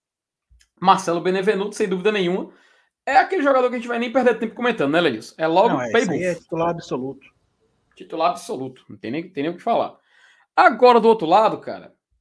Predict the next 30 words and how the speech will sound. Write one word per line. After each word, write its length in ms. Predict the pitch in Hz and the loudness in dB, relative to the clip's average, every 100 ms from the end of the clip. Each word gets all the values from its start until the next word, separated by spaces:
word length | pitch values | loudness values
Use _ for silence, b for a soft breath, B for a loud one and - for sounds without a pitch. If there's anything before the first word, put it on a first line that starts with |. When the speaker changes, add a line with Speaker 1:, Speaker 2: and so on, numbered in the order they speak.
| _ _ _ _ _ | _ _ _ _ _
Speaker 1:
é, 800 | 160 175 170 170 165 160 165 165 _ _ | -2 0 0 0 -2 -2 -4 -6 _ _
vem 320 | 175 165 240 | -20 -8 -6
aquela 260 | 277 254 254 | -6 -8 -8
questão 280 | 262 247 233 | -6 -8 -8
que 80 | |
eu 40 | 233 | -8
te 60 | |
falei. 420 | - 254 180 131 - _ _ _ _ _ _ _ - | -4 -2 -2 -6 -16 _ _ _ _ _ _ _ -14
O 120 | 226 | -10
que 140 | - | -6
eu 80 | 330 | -4
falei 300 | - 240 233 | 0 2 2
pro 140 | 220 | -2
substituto 520 | 208 208 202 202 170 160 | -8 -10 -10 -10 -12 -12
do 120 | 185 | -14
Tinga 300 | 185 165 147 | -10 -8 -6
no 100 | 147 | -2
lado 180 | 147 143 | -2 -2
direito 420 | 127 123 117 - | -4 -6 -6 -12
a 80 | - | -10
respeito 400 | 127 123 135 127 | -10 -10 -12 -12
do 360 | 120 113 110 117 | -10 -10 -10 -16
Ceballos 720 | - 110 120 160 - - - _ _ _ | -14 -10 -2 -2 -2 -10 -20 _ _ _
se 180 | - - | -8 -2
aplica 300 | 220 220 226 | -2 -2 -10
também 240 | - 196 196 | -8 -8 -8
pro 100 | 208 | -10
substituto 480 | 226 196 190 175 | -10 -10 -10 -10
do 160 | 180 196 | -12 -12
Tite. 480 | 190 139 131 - | -12 -14 -14 -20